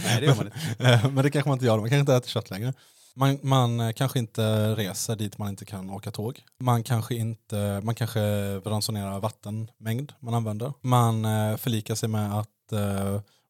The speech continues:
Speaker 2: man får, eh, lappa och laga sina kläder i lite större utsträckning. Man köper inte så mycket nya bandtrishor och <laughs> grejer. Det är väl några sådana saker jag tänker som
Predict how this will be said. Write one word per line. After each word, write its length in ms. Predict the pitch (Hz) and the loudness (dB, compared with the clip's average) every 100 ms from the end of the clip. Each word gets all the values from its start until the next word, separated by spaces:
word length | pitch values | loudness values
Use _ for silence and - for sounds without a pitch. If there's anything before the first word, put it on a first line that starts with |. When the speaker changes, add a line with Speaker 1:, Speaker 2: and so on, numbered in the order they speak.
| - | -8
Speaker 2:
man 140 | 107 | -8
får, 520 | - 107 98 98 98 98 98 | -4 -4 -2 -2 -4 -6 -2
eh, 60 | |
lappa 260 | 113 117 110 | -2 -2 -4
och 60 | |
laga 260 | 104 101 98 | -4 -4 -6
sina 180 | 104 104 | -10 -8
kläder 320 | 104 95 113 | -10 -8 -8
i 20 | |
lite 140 | 120 - | -8 -8
större 160 | 113 | -8
utsträckning. 400 | 113 - 117 120 | -8 -10 -12 -10
Man 80 | 127 | -8
köper 220 | 123 113 | -10 -12
inte 100 | 113 | -12
så 60 | - | -12
mycket 160 | 113 113 | -12 -12
nya 440 | 110 104 101 113 _ _ | -14 -18 -20 -20 _ _
bandtrishor 800 | 113 107 - 117 107 117 101 101 | -4 -4 -2 -4 -2 -4 -4 -4
och 80 | 101 | 0
<laughs> 0 | |
grejer. 380 | 117 123 139 143 - _ | 0 4 2 2 -10 _
Det 60 | 147 | 0
är 40 | |
väl 100 | 147 | 4
några 180 | 143 131 | 4 4
sådana 200 | 135 123 | 2 0
saker 200 | 123 127 | -2 -2
jag 80 | 120 | -4
tänker 480 | 117 120 117 117 | -4 -2 -2 -4
som 400 | 110 113 107 104 | -6 -6 -6 -8